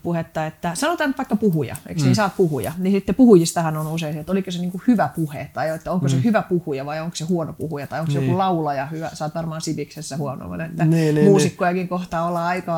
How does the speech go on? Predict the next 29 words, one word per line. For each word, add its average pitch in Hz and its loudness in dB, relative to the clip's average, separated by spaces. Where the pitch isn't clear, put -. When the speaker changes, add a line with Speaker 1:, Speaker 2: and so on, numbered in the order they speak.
Speaker 2:
Joo. 160 4
Speaker 1:
armottomia, 151 0
onko 175 -4
se - -4
joku 165 -6
sävellys 151 -4
hyvä, 151 2
tai 170 0
niinku 170 -2
näin, 175 0
niin 160 -8
mi-, - -6
mistä 277 -2
siinä 226 0
on 190 -2
niinku, 180 -4
mistä 240 -4
siinä 233 0
on 196 0
niinku 185 -6
kysymys, 170 -2
että, 156 -2
että 165 -8
me, 165 -4
mikä 285 -2
funktio 170 0
sillä 139 -6
on, 143 -6
että 131 -4